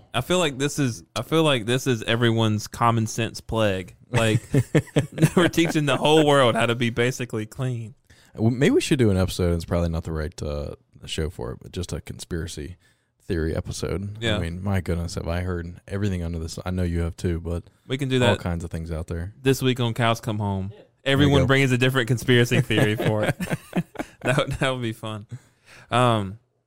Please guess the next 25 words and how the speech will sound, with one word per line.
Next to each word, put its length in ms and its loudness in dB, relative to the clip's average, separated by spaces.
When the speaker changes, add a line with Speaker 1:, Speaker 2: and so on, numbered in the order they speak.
Speaker 1:
yeah, 260 2
it's, 280 -2
I'm 160 2
interested 380 2
to 80 -2
see 160 -2
the 80 -4
fallout. 580 -2
I'm, 320 -6
I'm 120 -6
interested 440 0
to 80 -4
see 180 0
what 160 0
the 60 -2
new 180 0
normal 380 2
becomes, 640 -2
how 200 2
we 60 4
make 220 0
that 320 0
adjust, 580 2
and 240 -6
then 460 -4